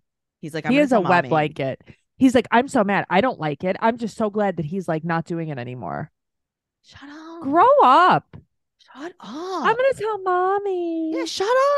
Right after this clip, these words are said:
Speaker 1: up. Go tell mommy. You're grounded anyway.
Speaker 2: That's the thing.
Speaker 1: You're
Speaker 2: Ahmed,
Speaker 1: mean to
Speaker 2: I
Speaker 1: your
Speaker 2: don't know.
Speaker 1: wife and you're in trouble. Who cares?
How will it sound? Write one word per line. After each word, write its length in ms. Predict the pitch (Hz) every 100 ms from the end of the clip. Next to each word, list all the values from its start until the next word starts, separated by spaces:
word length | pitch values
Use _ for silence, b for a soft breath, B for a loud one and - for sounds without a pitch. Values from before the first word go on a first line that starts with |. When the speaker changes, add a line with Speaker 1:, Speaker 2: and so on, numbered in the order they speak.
| 508
Speaker 1:
up. 120 | -
Go 100 | -
tell 160 | - 480
mommy. 320 | 480 508 466
You're 160 | 415 339
grounded 540 | 381 466 571 554 453
anyway. 760 | 466 480 466 277 190 143 131 123 -
Speaker 2:
That's 220 | 330 359
the 80 | 415
thing. 140 | 320
Speaker 1:
You're 80 | 370
Speaker 2:
Ahmed, 100 | -
Speaker 1:
mean 120 | 302
to 60 | -
Speaker 2:
I 60 | 214
Speaker 1:
your 100 | -
Speaker 2:
don't 60 |
know. 60 | 359
Speaker 1:
wife 140 | 370 339
and 100 | 285
you're 140 | 285
in 100 | 285
trouble. 480 | 254 285 196 131 -
Who 100 | 247
cares? 540 | 240 285 156 135 -